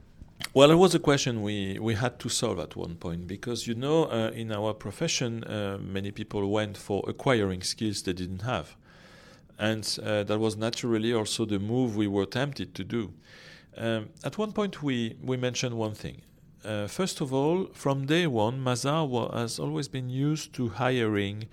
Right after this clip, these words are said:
I would say, generalists, not people that were experts. For instance, it's funny, we work in, in, in a world of figures, but we do not hire, uh, massively people from, uh, figure education.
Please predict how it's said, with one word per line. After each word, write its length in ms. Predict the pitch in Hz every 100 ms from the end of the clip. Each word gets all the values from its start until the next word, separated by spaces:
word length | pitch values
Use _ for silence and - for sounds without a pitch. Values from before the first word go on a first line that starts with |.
| - - - - - -
I 120 | 107
would 160 | 113 117
say, 180 | - 120
generalists, 840 | 117 127 131 95 78 - - - - -
not 300 | 113 143 147
people 320 | 151 147 160
that 300 | 131 123 -
were 180 | 120 -
experts. 640 | 117 - - - - - -
For 160 | - 160
instance, 340 | 165 185 175
it's 200 | 123 -
funny, 300 | - 131 165
we 120 | 156
work 380 | 127 131 139 127
in, 200 | 120 117
in, 200 | 113 117
in 140 | 113
a 60 | 113
world 240 | 113 117
of 100 | 107
figures, 600 | - - 170 175 175 165 - - - - - -
but 280 | 135 151 143
we 520 | 170 185 190 175 170 - - - 147 120
do 160 | 175
not 320 | 175 190 196 -
hire, 720 | - 123 135 127 127 143 147
uh, 220 | - 110 107
massively 640 | 110 123 - 131 113 117
people 400 | 117 120 120 120
from, 440 | 117 - 113 104 104
uh, 200 | 98 95
figure 520 | - 123 123 117 104
education. 600 | 101 98 98 90 -